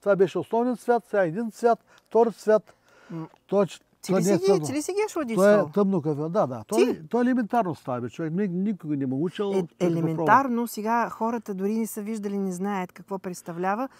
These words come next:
Speaker 2: Я само набързо
Speaker 1: Това ще,
Speaker 2: как, как
Speaker 1: това ще
Speaker 2: елементарно го правиш.
Speaker 1: Ами
Speaker 2: Взимаш, а,
Speaker 1: взимаш
Speaker 2: клонче
Speaker 1: една
Speaker 2: от
Speaker 1: клинка, дали
Speaker 2: така.
Speaker 1: ще бъде на разцеп, дали ще бъде подобрена купулация.
Speaker 2: Връзваш го само, защото не виждам, тук няма почва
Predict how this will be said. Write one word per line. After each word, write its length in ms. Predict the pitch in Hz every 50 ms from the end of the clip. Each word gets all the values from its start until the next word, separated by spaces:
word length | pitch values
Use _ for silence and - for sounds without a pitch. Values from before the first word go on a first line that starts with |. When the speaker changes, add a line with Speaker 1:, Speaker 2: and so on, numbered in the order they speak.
| - _ _ -
Speaker 2:
Я 240 | 196 214 214 208 - -
само 280 | - - 226 220 220 214
набързо 280 | 208 196 190 202 196
Speaker 1:
Това 120 | 165 170 -
ще, 120 | - 214
Speaker 2:
как, 200 | 190 185 - - _ _ _
как 100 | - -
Speaker 1:
това 120 | 165 185 208
ще 80 | 202
Speaker 2:
елементарно 460 | 202 196 185 - 196 180 175 175 170
го 60 | 175 170
правиш. 480 | - 185 180 170 175 190 - - - _ _ _ _ _ _ _ _ _ _ _ _ _ _ _ _ _ _ -
Speaker 1:
Ами 840 | 131 143 165 190 220 240 262 269 277 277 277 269 269 262 247 220 196
Speaker 2:
Взимаш, 540 | 196 202 254 240 247 240 208 - - - 247
а, 520 | 226 214 208 196 190 190 185 180 151 - _ _ _ _ _ _ _ _ _ _ _ _ _ _ _ _ _
Speaker 1:
взимаш 380 | _ _ _ - _ _ _
Speaker 2:
клонче 400 | - - 220 214 294 311 302 -
Speaker 1:
една 100 | - 330 320
Speaker 2:
от 100 | 269 -
Speaker 1:
клинка, 480 | - 302 330 330 277 233 - 294 277
дали 180 | 247 240 277 277
Speaker 2:
така. 80 | 175 185
Speaker 1:
ще 140 | 247 240
бъде 280 | 208 185 240 233 220 214
на 140 | 190 175 165
разцеп, 380 | 202 226 226 - - 226 196
дали 160 | 165 185 226 208
ще 120 | - 196
бъде 220 | 175 208 202 202
подобрена 420 | 156 - 165 143 156 175 190 214 202
купулация. 760 | - - 208 - - 190 190 190 190 185 - 190 185 180 180
Speaker 2:
Връзваш 420 | 202 254 285 285 269 262 254 226
го 100 | 214 220
само, 220 | 208 - 247 254 269
защото 280 | 254 - 247 240 - 254
не 120 | 247 240
виждам, 300 | 226 269 262 240 269 240
тук 180 | - - 202 -
няма 280 | 208 190 185 196 247
почва 480 | 254 - - 175 160 - - - 165 151